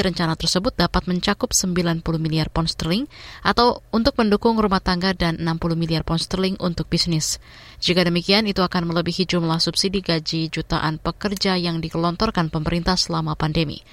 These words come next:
Untuk mencegah P H K massal, pemerintah Inggris menggelontorkan subsidi mencapai delapan puluh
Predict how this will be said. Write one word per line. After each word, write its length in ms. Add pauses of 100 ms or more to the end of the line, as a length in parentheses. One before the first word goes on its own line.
(320)
Untuk 260
mencegah 380
P 160
H 80
K 160
massal, 400 (240)
pemerintah 320
Inggris 320
menggelontorkan 720
subsidi 400
mencapai 400
delapan 320
puluh 240